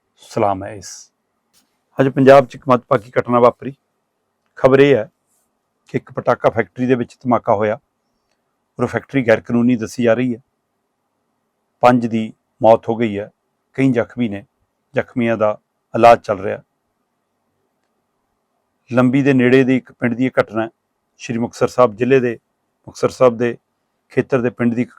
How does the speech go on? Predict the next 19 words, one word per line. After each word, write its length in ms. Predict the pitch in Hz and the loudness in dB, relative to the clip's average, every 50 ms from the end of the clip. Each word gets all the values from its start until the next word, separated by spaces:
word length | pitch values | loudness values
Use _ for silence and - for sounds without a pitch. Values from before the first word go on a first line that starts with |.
| - 117 | -4 -4
ਘਟਨਾ 240 | - 110 110 107 | -2 -2 -4 -4
ਹੈ, 60 | 107 123 _ _ _ _ _ _ _ _ _ _ _ _ _ _ _ _ _ _ - | -4 -6 _ _ _ _ _ _ _ _ _ _ _ _ _ _ _ _ _ _ 0
ਪਿੰਡ 220 | 131 120 113 104 - - _ _ _ | 2 2 2 2 -2 -8 _ _ _
ਸਿੰਘੇਵਾਲਾ 640 | - - 127 123 143 139 131 120 117 110 107 - - _ _ _ _ _ _ _ _ _ _ _ _ _ _ _ _ _ _ _ _ _ _ - | -10 -2 2 6 6 8 10 10 8 8 6 4 -2 _ _ _ _ _ _ _ _ _ _ _ _ _ _ _ _ _ _ _ _ _ _ -4
ਹੈ 60 | 120 120 | -2 0
ਨਾ, 220 | 123 117 110 113 _ _ _ _ _ _ _ _ _ _ _ - | 0 0 -2 -4 _ _ _ _ _ _ _ _ _ _ _ -8
ਤੇ 260 | - 101 101 - - _ _ _ _ - | -6 -6 -6 -6 -10 _ _ _ _ -8
ਇਹ 260 | 107 104 104 101 - - _ _ _ _ - | -8 -8 -8 -10 -14 -18 _ _ _ _ -10
ਇਸ 260 | - 120 117 - - | -6 -6 -6 -6 -6
ਤਰ੍ਹਾਂ, 160 | - 117 113 113 | -4 -4 -2 -2
ਮਤਲਬ, 280 | 110 101 - 120 127 | -4 -6 -8 -10 -8
ਉਸ 300 | 139 127 123 120 - - | -4 -2 -2 -4 -4 -8
ਪਿੰਡ 200 | - 120 117 113 | -10 -8 -6 -4
ਦੇ 140 | 104 113 113 | -4 -4 0
ਦਾਇਰੇ 280 | 101 107 104 107 117 117 | 2 2 2 2 2 -2
ਦੇ 120 | 113 113 | -4 -6
ਵਿੱਚ 300 | 101 107 - - - - - _ _ _ _ _ _ _ _ _ _ _ _ _ _ _ _ _ _ _ | -8 -10 -12 -14 -20 -20 -20 _ _ _ _ _ _ _ _ _ _ _ _ _ _ _ _ _ _ _
ਕਹਿੰਦੇ 240 | - 123 117 120 123 | 0 2 2 2 2
ਇੱਕ 360 | 110 - _ - 117 101 - | 0 -2 _ -8 -8 -8 -8